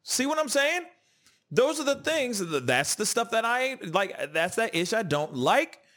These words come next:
I don't like that, man. I don't like that idea. And it, see, then I can understand why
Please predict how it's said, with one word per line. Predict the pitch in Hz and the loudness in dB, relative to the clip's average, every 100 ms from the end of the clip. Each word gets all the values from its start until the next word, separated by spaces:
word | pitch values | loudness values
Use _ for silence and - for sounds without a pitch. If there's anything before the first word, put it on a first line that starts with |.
| _ 143 | _ 0
I | |
don't | 196 | 2
like | 277 320 202 | 2 2 0
that, | 127 | 0
man. | 127 131 180 _ _ _ _ _ _ _ - | 0 -2 -6 _ _ _ _ _ _ _ -2
I | |
don't | 240 | 2
like | 262 294 | 2 2
that | 254 156 | 2 2
idea. | 127 123 110 92 - | 2 0 -2 -4 -4
And | 165 170 | -4 -2
it, | |
see, | 156 202 175 | -2 -2 0
then | 151 151 | -2 -2
I | 151 | -2
can | 165 165 | -2 -4
understand | 143 - 226 247 151 | -4 -2 -2 0 2
why | 127 113 | 2 2